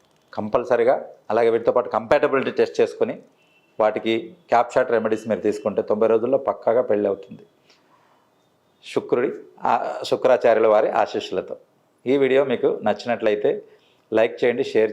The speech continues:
చేయండి, నా ఛానల్ సబ్స్క్రైబ్ చేయండి, పది మందికి ఫార్వర్డ్ చేయండి. అలాగే మీకు వాస్తు, ఇటువంటి సందర్భ-, ఇటువంటి సమస్యలు ఏవైనా ఉన్నా కూడా, ఇల్లు, ఫ్యాక్టరీలు కానీ, మీరు ప్రపంచంలో ఏ మూల ఉన్నా కూడా, కేవలం ఇంటి యొక్క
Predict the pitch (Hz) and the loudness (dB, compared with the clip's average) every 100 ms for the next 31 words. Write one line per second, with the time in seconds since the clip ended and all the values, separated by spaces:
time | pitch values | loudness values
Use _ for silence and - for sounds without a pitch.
0 | - 107 107 - - _ _ _ _ _ | 0 0 0 -4 -8 _ _ _ _ _
1 | _ _ _ _ 107 95 113 104 104 101 | _ _ _ _ -4 -2 0 0 0 -2
2 | - 110 98 - 95 95 - - - 104 | -2 -2 -2 -2 -2 -2 -8 -6 -4 -2
3 | 104 104 104 104 98 98 - 95 90 131 | -2 -2 -2 -2 0 -2 -2 -6 -6 -8
4 | 208 - 107 117 139 214 - 110 - - | -10 -4 0 0 0 -6 -8 -10 -10 -12
5 | 104 98 107 - - 135 - - _ _ | -6 0 0 -2 -6 -8 -8 -20 _ _
6 | _ _ - 110 107 107 107 101 113 117 | _ _ -10 -2 -2 0 -6 -2 0 2
7 | 117 110 107 101 110 104 107 107 117 120 | 2 2 0 0 0 -2 -4 -2 -2 0
8 | 117 110 113 107 107 98 131 - - _ | 2 2 0 0 -2 0 -2 -4 -10 _
9 | _ 104 110 127 127 110 - 117 104 104 | _ -4 0 0 0 -2 -2 -4 0 0
10 | 98 - - _ _ - 113 104 107 127 | -2 -6 -16 _ _ -2 0 2 2 0
11 | 127 127 131 120 113 123 123 120 117 107 | 0 2 4 4 4 4 2 2 2 2
12 | 110 156 - - 113 117 127 156 113 107 | 2 0 -4 -4 2 2 2 0 -4 0
13 | 131 - | 0 2